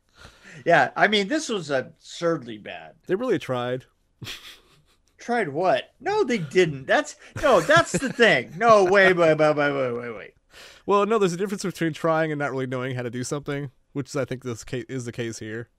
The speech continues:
Speaker 2: And then
Speaker 1: <laughs> There was
Speaker 2: people
Speaker 1: a
Speaker 2: not
Speaker 1: lot of,
Speaker 2: trying.
Speaker 1: there was a lot of both of those. <laughs> The acting, the, the acting was bad. The camera work was bad. The look was bad. There was no cohesive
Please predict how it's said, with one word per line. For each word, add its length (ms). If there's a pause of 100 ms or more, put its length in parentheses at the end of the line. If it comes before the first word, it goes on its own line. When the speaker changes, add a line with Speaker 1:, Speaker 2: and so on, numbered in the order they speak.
(260)
Speaker 2:
And 260
then 220 (280)
Speaker 1:
<laughs> 260
There 160
was 100
Speaker 2:
people 220
Speaker 1:
a 20
Speaker 2:
not 80
Speaker 1:
lot 140
of, 80
Speaker 2:
trying. 440
Speaker 1:
there 120
was 120
a 60
lot 400
of 100
both 240
of 140
those. 440
<laughs> 40 (2000)
The 120
acting, 480
the, 220 (340)
the 140
acting 420
was 180
bad. 1040
The 60
camera 380
work 280
was 200
bad. 640
The 60
look 260
was 220
bad. 680
There 120
was 100
no 160
cohesive 600